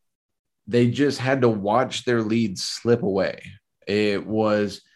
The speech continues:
it was hard. They ultimately lost by a field goal, twenty-three to twenty. But you think, okay, it is what it is. It happens. An injury against a team that at the time was one of the top five teams in the country.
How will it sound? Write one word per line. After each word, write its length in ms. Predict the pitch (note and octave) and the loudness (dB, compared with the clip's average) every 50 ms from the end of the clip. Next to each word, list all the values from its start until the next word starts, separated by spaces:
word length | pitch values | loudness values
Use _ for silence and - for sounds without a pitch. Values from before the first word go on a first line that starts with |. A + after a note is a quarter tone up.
| _ _ _ | _ _ _
it 60 | - | -6
was 140 | F#2 F#2+ - | -6 -6 -6
hard. 640 | - - C3+ C#3+ C#3+ C#3 C#3 C3+ C3+ B2+ B2 - - _ _ _ _ | 0 2 4 6 6 8 6 4 4 2 -4 -12 -18 _ _ _ _
They 100 | G#2 G#2 | -4 0
ultimately 520 | A2 B2 B2 A#2 A#2+ C3 C3 A#2+ A#2+ A#2+ | 2 2 2 0 0 -2 0 2 2 4
lost 320 | A#2 A2+ A2 A2 G#2+ - | 4 6 4 4 2 2
by 140 | - A2+ A2 | 0 -2 -2
a 40 | G#2 | -2
field 280 | - - A2 G#2+ G#2 G2+ | -2 -2 -2 -2 0 0
goal, 180 | G#2 G#2 G#2 | 0 -2 -2
twenty-three 520 | F2+ - - A#2 A#2+ A#2+ A2 - A2+ A#2 A2+ | -4 -4 -4 -2 -2 -2 -2 0 0 2 2
to 80 | A2 | 0
twenty. 520 | G#2+ - - G#2 G#2 G2+ G2+ G#2 G2+ G2 - _ _ _ _ _ _ _ _ _ _ _ _ _ _ _ _ _ _ - | -2 -4 -8 -6 -6 -4 -4 -4 -6 -8 -12 _ _ _ _ _ _ _ _ _ _ _ _ _ _ _ _ _ _ 0
But 120 | D#3 F3 | 2 4
you 120 | F#3 F3+ D#3+ | 4 4 4
think, 140 | E3+ E3 | 4 4
okay, 400 | D#3 D3 B2+ - G#2+ F#2+ F#2+ F#2+ - - _ _ _ _ _ _ _ _ _ _ _ _ _ _ _ _ _ _ _ _ _ _ | 4 2 2 2 0 -2 -2 -4 -6 -12 _ _ _ _ _ _ _ _ _ _ _ _ _ _ _ _ _ _ _ _ _ _
it 100 | - C#3 | 4 6
is 180 | D3 D3+ C#3 C3 | 6 6 6 6
what 140 | C3 C3+ B2+ | 6 6 6
it 80 | A#2+ | 6
is. 220 | B2 A#2+ A#2+ A#2 - | 6 6 4 4 0
It 140 | - G#2+ G2 | -4 -6 -6
happens. 600 | - A2 A2+ A#2 A2+ - A#2+ A#2+ A2+ G#2 - - | -2 0 0 0 2 0 -2 -4 -6 -6 -10 -12
An 80 | G2 G2 | -12 -10
injury 640 | F#2 G#2+ A#2 A#2+ A#2 A#2+ B2 B2 A#2+ A#2+ A#2+ A#2 | -6 -4 -2 0 2 4 4 4 6 4 4 2
against 580 | - - G#2+ G2+ A#2 A#2 A2 G#2+ G#2 G2+ - G2+ | -2 -6 -8 -6 -4 -4 -4 -4 -6 -8 -8 -10
a 80 | G#2 | -10
team 460 | F#2+ - - - A#2+ A#2 A2+ A2 A2 | -10 -10 -8 -4 -4 -2 -2 -2 -2
that 200 | G#2+ A2 G#2+ G#2 | 0 0 0 0
at 140 | - G2 F#2+ | -2 -6 -8
the 80 | - G#2 | -8 -10
time 540 | - - G#2 A2 A2 G#2+ G#2+ G#2+ G2+ F#2 F2 | -6 -4 -2 0 0 0 -2 -4 -6 -8 -8
was 380 | F#2 G#2 A2 G#2 G2+ G2+ G2+ - - - | -4 -2 0 0 0 -2 -4 -10 -6 -4
one 160 | A2 A2+ G#2+ | -2 -2 -2
of 80 | G2 | -2
the 60 | F2+ - | -6 -10
top 320 | - - A2 A2 F#2+ - | -4 -2 -2 0 0 0
five 240 | - A2 G#2+ G2 - | 0 0 0 0 -2
teams 340 | - - G#2+ G#2 G2+ F#2 G2 | -6 -8 -6 -6 -6 -8 -8
in 60 | F#2+ | -8
the 80 | F#2 | -8
country. 600 | F#2 - - C3 C3 B2 B2 C3 C3 B2+ B2 B2 | -6 -4 -2 -2 -2 -2 0 0 0 0 0 -4